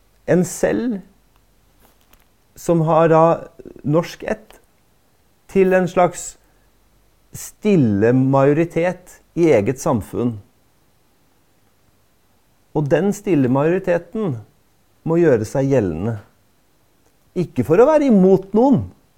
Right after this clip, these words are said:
på ingen måte, men bare gjøre seg gjeldende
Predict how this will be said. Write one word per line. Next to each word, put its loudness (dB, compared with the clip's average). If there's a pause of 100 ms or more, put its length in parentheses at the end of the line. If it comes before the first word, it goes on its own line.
på -2
ingen 0
måte, -2 (1300)
men -4
bare 2
gjøre 2
seg 0
gjeldende 2